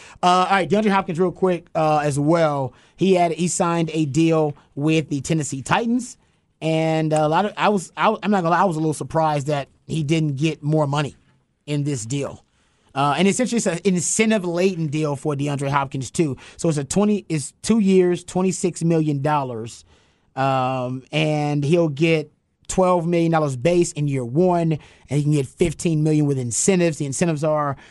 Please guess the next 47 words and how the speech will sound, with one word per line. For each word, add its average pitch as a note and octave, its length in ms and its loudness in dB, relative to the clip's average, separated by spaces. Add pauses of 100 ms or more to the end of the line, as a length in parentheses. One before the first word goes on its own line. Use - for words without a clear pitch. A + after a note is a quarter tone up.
(180)
receptions. F3 800 0
He E3+ 80 0
goes D#3 280 0
from, D3 220 -2
if C#3 120 -4
he E3 60 -4
gets D#3 180 -2
sixty-five D3+ 520 0
receptions, C#3+ 460 -6
two D#3 100 -2
hundred C#3 260 -2
fifty D3 220 -4
K C#3 180 -2
bonus C3+ 460 -4
or C3 140 -8
extra, C3 420 -8 (340)
uh, B2 340 -2
to C#3+ 160 -2
if C3+ 80 -4
he D#3 80 0
gets D3 160 -2
ninety-five, C#3 580 -2
it's - 120 -4
a C#3 40 0
million C3 320 -2
dollars. B2+ 440 -4 (300)
And C#3+ 220 -2
that D3 80 0
happens D3 260 -2
with C#3 100 -8
the B2 80 -6
yards D#3 640 2
and C#3 120 -6
also C3 280 -2
touchdowns, B2 880 -8 (280)
very D#3 300 2
incentive C3+ 300 -4
based. C3 180 -8
So D3 60 -2
he D#3 80 -2
could G#3 260 2
end E3+ 160 0
up D#3 80 2
making D3+ 340 -4
fifteen D3 480 -2
million C#3 260 0
dollars, C3 280 -2